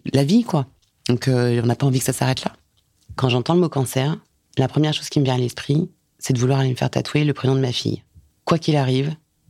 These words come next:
elle sera avec moi. L'étape suivante, ça va être, euh, de faire, euh, une biopsie. Dans chaque masse, en fait, qui a été identifiée, on va faire un petit prélèvement. Donc, euh, en soi, c'est quasi indolore.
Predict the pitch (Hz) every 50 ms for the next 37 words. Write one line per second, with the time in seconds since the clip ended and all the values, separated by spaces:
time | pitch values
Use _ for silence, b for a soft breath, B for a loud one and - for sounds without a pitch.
0 | - - - - 131 131 - - 127 117 120 - - 113 107 - _ _ _ _
1 | - - - _ _ _ _ _ _ _ _ _ _ _ _ _ _ _ - -
2 | 64 127 113 - - - - 123 120 - 143 - - - - 143 123 170 160 180
3 | 208 214 - - - _ _ _ _ _ _ _ - - - 123 110 113 123 127
4 | 135 - - - 127 123 120 113 110 113 110 - - 110 123 127 123 123 110 104
5 | 101 104 101 - - 117 117 107 117 120 - - - - - _ _ _ _ _
6 | _ _ - - - 104 - 143 139 - - 135 139 160 175 - - 131 120 -
7 | 139 139 - 135 123 123 - - 135 123 120 123 117 - - - - - 135 160
8 | 175 160 135 127 123 - 156 156 156 156 135 120 - 131 - - 156 - - 139
9 | 123 123 120 110 110 98 104 120 147 147 127 110 107 - 120 110 107 104 107 110
10 | 110 110 80 - 113 120 113 - - 143 151 - - - 123 113 - _ _ _
11 | _ _ - 139 131 127 120 120 131 139 147 143 135 123 127 123 117 113 113 120
12 | 123 113 - -